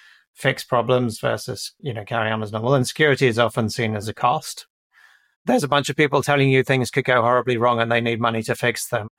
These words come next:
And you're like, "But it's not gone wrong yet." <laughs> Um, and you do talk to people who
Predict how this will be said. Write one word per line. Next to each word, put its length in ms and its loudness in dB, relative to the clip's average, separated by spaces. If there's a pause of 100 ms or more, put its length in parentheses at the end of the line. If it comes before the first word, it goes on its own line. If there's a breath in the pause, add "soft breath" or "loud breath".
(540 loud breath)
And 120 -2
you're 140 -2
like, 260 0 (240)
"But 120 0
it's 140 0
not 220 -2
gone 160 4
wrong 200 4
yet." 360 4 (100)
<laughs> 60 -12
Um, 640 2 (420 loud breath)
and 140 2
you 160 2
do 320 2
talk 240 0
to 80 -16
people 320 0
who 340 -2